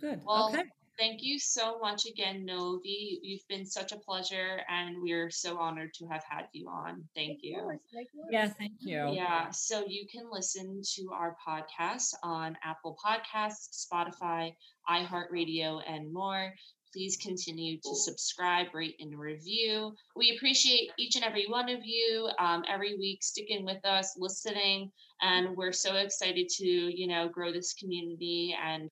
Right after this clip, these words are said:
Speaker 2: our family, because with every episode, and especially this one, we never want people to feel alone. So with that being said,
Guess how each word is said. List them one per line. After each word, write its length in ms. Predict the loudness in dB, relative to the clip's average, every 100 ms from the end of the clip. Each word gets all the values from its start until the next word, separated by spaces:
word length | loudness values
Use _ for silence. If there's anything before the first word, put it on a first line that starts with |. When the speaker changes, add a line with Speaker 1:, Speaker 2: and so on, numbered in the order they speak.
| 0
Speaker 2:
our 220 | 0 0 2
family, 580 | 2 4 2 2 2 -2 -12 -8
because 600 | -8 -4 0 4 4 0 -8 -6
with 140 | -2
every 260 | 0 2 2
episode, 540 | 2 0 -4 0 0
and 140 | 0 -4
especially 500 | -2 2 2 2 -4
this 200 | -4 -6
one, 180 | -6 -4
we 80 | -2
never 260 | -2 -2
want 240 | -2 -4 -4
people 300 | -6 -4 -6 -4
to 320 | -4 -4 -4 -8 _ _ _ _
feel 260 | 0 0 2
alone. 480 | 0 0 0 -4 -8 -8
So 560 | -2 4 6 4 0 -6 -10
with 120 | 0
that 240 | 2 2
being 340 | 0 0 0 -2
said, 560 | -2 2 4 4 0